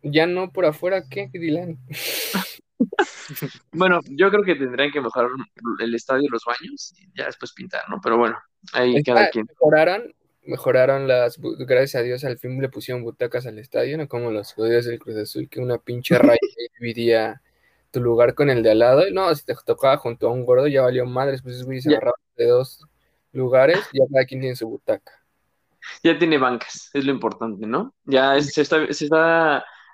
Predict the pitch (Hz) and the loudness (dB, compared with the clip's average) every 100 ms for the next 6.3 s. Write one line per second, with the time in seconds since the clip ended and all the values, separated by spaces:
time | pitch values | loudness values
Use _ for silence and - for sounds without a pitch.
0 | _ _ 139 - 165 165 170 156 123 117 | _ _ -10 -2 0 2 4 4 4 0
1 | - 131 131 123 147 147 139 131 131 135 | 0 -2 0 0 0 0 0 0 -2 -2
2 | 117 101 - - _ - - 143 139 127 | -2 -2 -6 -16 _ -8 -2 2 4 4
3 | 127 123 98 107 120 113 113 110 107 - | 2 0 -2 -2 0 -4 -4 -6 -8 -12
4 | _ _ 123 123 120 127 143 139 127 107 | _ _ -4 0 0 0 0 2 0 -2
5 | 123 123 127 139 175 262 277 170 127 - | -6 -6 0 2 2 0 0 -2 -2 -4
6 | 110 107 | -6 -6